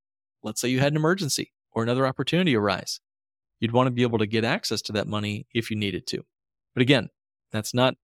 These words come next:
they're not cookie jars. I don't like to go grab money out of the annuity. That's what the life insurance policies and other sources of liquid money are for. But again, the driving purpose of an annuity is not liquid buckets of money. It's to generate a stream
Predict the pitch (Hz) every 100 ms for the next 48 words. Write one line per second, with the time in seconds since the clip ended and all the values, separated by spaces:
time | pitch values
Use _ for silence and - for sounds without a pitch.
0 | - 120 123 131 - 139 135 131 127 123
1 | 113 - 113 - 113 117 110 113 117 113
2 | 113 113 110 113 110 107 110 110 110 _
3 | _ _ - 113 - - 110 110 123 -
4 | 104 117 107 - 110 110 120 107 110 107
5 | 107 - 113 107 110 113 117 - 107 107
6 | 110 95 - 170 117 117 _ _ _ -
7 | 120 131 160 120 - - 147 190 196 170
8 | 185 185 123 - 117 113 110 170 147 113
9 | 107 120 156 - 120 143 - 117 113 120
10 | 127 120 - 113 160 127 104 - - 113
11 | - 127 151 151 135 - - 131 160 151
12 | 113 113